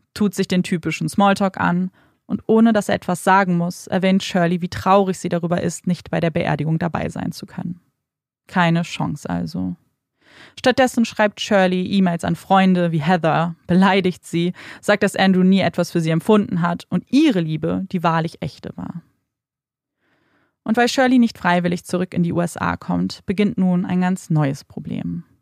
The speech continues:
Es geht nun nicht mehr darum, ihr diese Tat zweifelsfrei nachzuweisen. Nein, um überhaupt an diesen Punkt zu gelangen, muss Shirley erstmal ausgeliefert werden. Etwas, das in der Theorie ganz leicht klingt.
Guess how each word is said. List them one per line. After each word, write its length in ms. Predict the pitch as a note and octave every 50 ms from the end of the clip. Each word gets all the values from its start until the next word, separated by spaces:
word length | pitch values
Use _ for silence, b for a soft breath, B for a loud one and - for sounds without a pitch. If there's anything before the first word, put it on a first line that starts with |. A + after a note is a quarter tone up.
| _ -
Es 200 | - F3 - -
geht 220 | - G#3 G#3 G3+
nun 160 | - F3 F3 F3+
nicht 240 | G3 G3+ - -
mehr 100 | E3+ E3
darum, 300 | D#3+ D#3+ D#3+ D#3+ D#3+ D#3+
ihr 100 | D#3+ D#3
diese 260 | C#3 D#3 D#3 C#3+ D3+ C#3+
Tat 360 | - - E3 D3+ D3+ - -
zweifelsfrei 480 | - C#3+ D#3 - D3+ D3+ - - -
nachzuweisen. 800 | C3 C#3+ E3+ F3+ - - - E3 - - - - D#3+ - E3+ F3 D#3+ _ -
Nein, 420 | G#3 G#3 G#3 G3+ F#3+ F#3+ G3 G3+ -
um 160 | - G#3 -
überhaupt 500 | G#3 F3+ G3+ F#3+ - G#3+ A3+ C4 B3+ -
an 120 | G3+ F#3
diesen 260 | F#3 A3 A#3+ A#3+ A3+
Punkt 280 | - - - B3 A#3+ -
zu 120 | - G3+
gelangen, 420 | F#3 F#3+ G3+ A3 A#3 A3 G#3 G#3+ A#3 b b b b b b b
muss 200 | - A#3 A3+ -
Shirley 320 | - - F#3+ F3 F3 F3+
erstmal 400 | F#3 - D#3 D#3 - - E3+ E3
ausgeliefert 720 | - - E3 D#3 - - - - - - - - - - _
werden. 380 | - - - - - E3 E3 E3 _ _ _ _ _ _ _ b b b b b b b b b b
Etwas, 320 | b C4 B3+ D4+ C#4+ C#4+
das 160 | - C#4 B3 -
in 80 | B3+
der 80 | B3+ B3
Theorie 400 | - - A#3+ A#3+ - D#4 F4+ E4+
ganz 260 | - D#4+ D#4+ - -
leicht 320 | D#3 D3 - - - -
klingt. 480 | - - - - - - - - - -